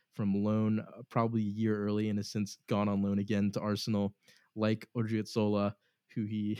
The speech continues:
<laughs> sent packing to Bayern Munich for a year.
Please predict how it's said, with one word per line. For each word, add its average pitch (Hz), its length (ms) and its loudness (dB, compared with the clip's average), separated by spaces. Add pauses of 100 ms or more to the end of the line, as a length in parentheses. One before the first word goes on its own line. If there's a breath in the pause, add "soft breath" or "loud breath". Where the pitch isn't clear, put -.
<laughs> 175 80 4
sent 123 300 -2
packing 110 400 -4
to 110 100 -6
Bayern 101 300 0
Munich 120 480 0 (800 soft breath)
for 123 200 4
a 113 60 6
year. 110 540 2